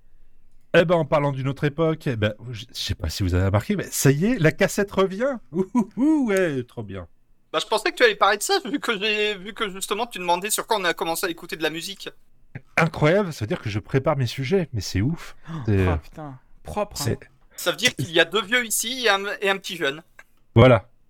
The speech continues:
Speaker 1: dont un qui utilise pas Linux, mais, euh, vo-, voilà quoi, c'est, c'est bon, bref.
Speaker 3: Alors, techniquement,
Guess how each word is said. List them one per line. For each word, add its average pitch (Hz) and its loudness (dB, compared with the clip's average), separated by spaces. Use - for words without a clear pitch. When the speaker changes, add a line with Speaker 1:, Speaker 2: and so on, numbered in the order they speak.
Speaker 1:
dont 117 -2
un 151 4
qui 120 -2
utilise 117 -2
pas 127 0
Linux, 110 -2
mais, 92 -4
euh, 90 -2
vo-, 92 -2
voilà 87 -2
quoi, 80 -14
c'est, 82 -6
c'est 92 -10
bon, 87 -10
bref. 95 -4
Speaker 3:
Alors, 233 -20
techniquement, - -20